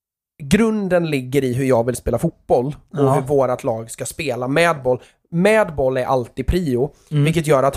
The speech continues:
Speaker 1: hur mycket man än värderar försvarsspel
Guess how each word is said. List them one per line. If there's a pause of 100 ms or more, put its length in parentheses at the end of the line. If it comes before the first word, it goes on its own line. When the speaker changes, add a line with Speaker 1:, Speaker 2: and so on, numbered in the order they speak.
Speaker 1:
hur
mycket
man
än
värderar (640)
försvarsspel